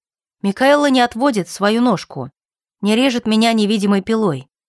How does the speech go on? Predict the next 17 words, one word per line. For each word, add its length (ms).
Просто 320
сидит 400
и 60
делает 400
вид, 120
что 200
ей 180
по-прежнему 640
безразлично. 880
Бык 160
смеётся, 500
как 240
чёртов 420
клоун, 540
над 180
шутками 440
Морган. 480